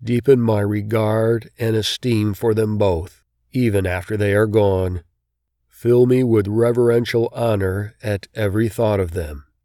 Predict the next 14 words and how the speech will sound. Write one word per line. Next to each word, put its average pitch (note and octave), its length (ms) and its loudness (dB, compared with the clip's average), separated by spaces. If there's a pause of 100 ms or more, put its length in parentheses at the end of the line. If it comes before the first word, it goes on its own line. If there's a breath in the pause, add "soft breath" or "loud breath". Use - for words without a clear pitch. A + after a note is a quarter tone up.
(500)
I G#2 280 -2
thank C3 400 -2
you G2+ 160 -2
for A2+ 220 0
giving A2 340 2
me F#2+ 220 0
the G#2+ 140 0
mother A2 340 2
and A2 140 0
father G#2+ 400 0
you A2 240 -2
chose A#2 500 -2
for E2+ 220 -10
me. D2 420 -10